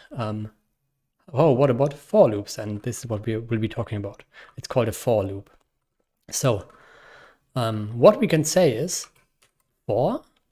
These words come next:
and then in parentheses, and then we, we are creating variable here now. F-, say, um, let's make a little example first. F-, say for x in, say the numbers from one to five.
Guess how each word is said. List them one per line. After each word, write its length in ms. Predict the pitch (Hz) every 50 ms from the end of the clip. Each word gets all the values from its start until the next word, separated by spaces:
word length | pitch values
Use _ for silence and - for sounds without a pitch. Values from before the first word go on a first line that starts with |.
| _ _ -
and 160 | - 120 120
then 400 | 117 123 120 120 120 113 120 123 -
in 440 | - 123 120 120 113 110 110 107 98 - _ _ _ _ _ _ _ _ _ _ -
parentheses, 720 | 120 117 135 196 208 196 - - 202 208 220 208 - - _ _ _ _ _ _ _ _ - - - - - _ _ _ _ _ _ -
and 120 | 120 113
then 160 | 113 135 143 139
we, 400 | 131 127 127 123 123 123 - - _ _ _ _ -
we 80 | - 120
are 60 | 113
creating 500 | 110 - - 123 117 123 123 123 120 117
variable 380 | 104 110 107 110 110 101 101 98
here 240 | 95 110 107 101
now. 220 | 101 98 98 120 147
F-, 220 | 147 - - -
say, 320 | - - - 131 131 131 143
um, 420 | 139 - 117 113 113 113 113 107 _ _ _ _ -
let's 260 | 156 147 147 - -
make 200 | 131 110 110 -
a 40 | 120
little 160 | 117 110 104
example 380 | 104 101 - - 117 104 110 98
first. 320 | - 120 139 175 - - - - - - - - - _ _ -
F-, 200 | - - - -
say 260 | - - 127 127 135
for 440 | 131 - - 113 110 107 107 117 -
x 360 | 165 170 - - - - - - - - - - _ _ _ _ -
in, 720 | 131 127 131 127 127 127 123 123 123 123 123 127 131 123 - _ _ _ _ _ _ _ _ _ _ _ _ _ _ _ _ _ _ _ _ _ _ _ _ _ _ _ _ _ _ _ _ _ _ _
say 260 | - - - 139 131
the 120 | 117 113
numbers 360 | 107 107 113 131 139 143 135 -
from 240 | - - 113 110
one 140 | 107 110 107
to 80 | 107 -
five. 460 | - - 117 135 - - - - -